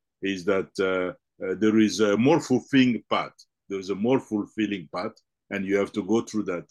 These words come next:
second mountain for you to discover that. So it's, it's a book I will recommend to your listener. It's a big book. Uh, it takes time to read, uh, but I think they will enjoy reading it, and, and it will force them to reflect,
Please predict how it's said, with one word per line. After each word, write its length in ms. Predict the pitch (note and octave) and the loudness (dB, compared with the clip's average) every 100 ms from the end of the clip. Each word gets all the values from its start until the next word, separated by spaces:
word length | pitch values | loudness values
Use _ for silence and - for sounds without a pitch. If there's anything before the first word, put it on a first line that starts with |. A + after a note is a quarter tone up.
| _ _ | _ _
second 600 | - - - G#2 F2+ F2 | -10 -4 -2 -2 -4 -6
mountain 480 | F#2 F2+ D#2+ D#2 C2+ | -4 -4 -6 -12 -12
for 100 | - | -12
you 200 | E2 F2 | -10 -10
to 180 | D#2+ D#2 - _ - | -10 -14 -16 _ -16
discover 460 | F2 - F2+ D2 C2+ | -12 -10 -10 -10 -16
that. 160 | C#2 - _ _ _ _ _ | -20 -20 _ _ _ _ _
So 340 | - F#2+ F#2 F#2 | -12 -8 -6 -6
it's, 140 | - | -4
it's 180 | B2+ - | -4 -2
a 60 | |
book 260 | G2 B2+ - | 0 -2 0
I 80 | G2+ | 0
will 200 | G2 F#2+ | 0 -2
recommend 440 | F#2+ G2 G2 G2 | -4 -4 -6 -8
to 100 | - | -6
your 100 | F2 | -6
listener. 520 | F2+ F#2+ E2 F2 A2+ - _ _ | -6 -8 -10 -10 -10 -12 _ _
It's 140 | D#3 | -2
a 80 | B2 | 0
big 240 | A2+ C3 F#2+ | 0 -2 0
book. 240 | D#3 E3+ | 0 0
Uh, 100 | F#2 | -4
it 120 | F2+ | -4
takes 200 | A2 F#2+ - | -6 -6 -6
time 200 | G2+ G2 | -8 -6
to 100 | F2+ | -6
read, 260 | G2+ D3 C#3 _ _ _ - | -2 -4 -4 _ _ _ -12
uh, 120 | F#2 F2 | -8 -8
but 160 | E2 | -8
I 80 | F2+ | -10
think 280 | - G#2+ F#2+ | -6 -6 -4
they 120 | F2+ | -4
will 160 | F2 E2+ | -4 -6
enjoy 300 | E2 F2 E2+ | -8 -8 -8
reading 380 | E2 F2+ F#2+ F#2 | -8 -8 -8 -6
it, 140 | A#2 - | -6 -8
and, 260 | F2+ F2+ - _ _ | -12 -12 -16 _ _
and 200 | F2+ F2+ | -10 -8
it 140 | F2+ G#2 | -6 -6
will 120 | F#2 | -4
force 240 | A2 G#2+ | 0 0
them 180 | G2 F#2 | 0 -2
to 80 | F2+ | -6
reflect, 600 | F2 - F2+ F2 D2+ - | -8 -8 -8 -8 -10 -20